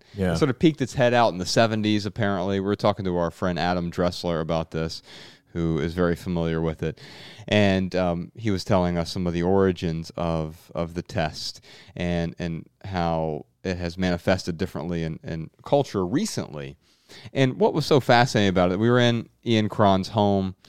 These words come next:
Speaker 2: He's written several books about ty-,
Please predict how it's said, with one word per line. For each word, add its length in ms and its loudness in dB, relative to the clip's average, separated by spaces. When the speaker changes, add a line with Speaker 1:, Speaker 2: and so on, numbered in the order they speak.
Speaker 2:
He's 420 -2
written 200 -2
several 320 4
books 500 -2
about 400 2
ty-, 240 0